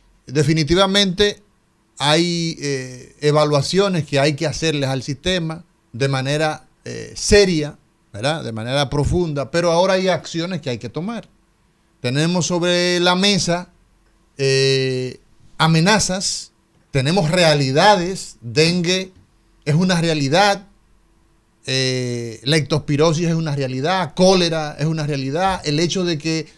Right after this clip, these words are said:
todo ese movimiento de agua, ¿qué sucede para la población en lenguaje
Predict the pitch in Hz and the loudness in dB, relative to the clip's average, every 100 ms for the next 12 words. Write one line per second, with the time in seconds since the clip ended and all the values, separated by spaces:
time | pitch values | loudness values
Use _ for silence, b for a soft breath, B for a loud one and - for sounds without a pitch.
0 | b - 202 247 240 233 220 196 190 180 | b 4 6 6 4 2 0 0 0 0
1 | 175 190 190 165 147 160 175 139 131 123 | 0 -2 -2 0 2 2 2 0 -6 -10
2 | _ _ _ _ 262 277 294 - 190 143 | _ _ _ _ -2 -2 -2 -2 2 2
3 | 110 107 123 127 123 135 131 117 165 151 | 0 -4 -4 -4 -4 -4 -6 -4 -4 -4
4 | 139 131 131 160 160 170 | -6 -6 -2 0 0 -4